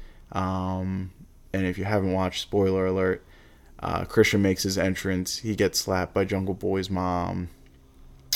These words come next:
Uh, that doesn't feel like that's an exclamation point. It doesn't feel like that is wrapped up. It feels like there's some more there between, uh, those two. Um, Jungle Boy makes his entrance.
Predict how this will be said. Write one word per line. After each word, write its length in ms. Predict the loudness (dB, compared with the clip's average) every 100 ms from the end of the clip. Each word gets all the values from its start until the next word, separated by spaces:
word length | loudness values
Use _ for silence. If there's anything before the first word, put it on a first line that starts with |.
| -4
Uh, 280 | -2 0 0 0
that 180 | 2
doesn't 300 | 4 4 2 -4
feel 600 | -8 -2 0 2 -2 -6 -6
like 300 | 0 0 2
that's 260 | 0 -2 -2
an 80 | -4
exclamation 640 | -4 -2 -2 -2 -2 -4
point. 360 | -4 -4 -4 -8 -10
It 60 | 0
doesn't 260 | 2 2
feel 160 | 4 4
like 160 | 4
that 200 | 2 2
is 120 | 0 0
wrapped 300 | -2 -2 -4
up. 180 | -4 -8 -16
It 60 |
feels 220 | 0 2 2
like 140 | 0
there's 260 | 0 0 0
some 120 | -2
more 260 | 0 0
there 300 | 0 0 -2
between, 500 | -4 -6 -2 -2 -2
uh, 160 | -2 -2
those 240 | 0 0
two. 300 | 2 0 0 -6 -18 -20 -20 -20 -20 -20 -12 -4
Um, 720 | -2 0 -2 -2 -2 -4 -8 -16 4
Jungle 280 | 6 6
Boy 280 | 4 4 4
makes 260 | 2 0 0
his 140 | 0
entrance. 600 | 2 0 -2 -2 -4 -8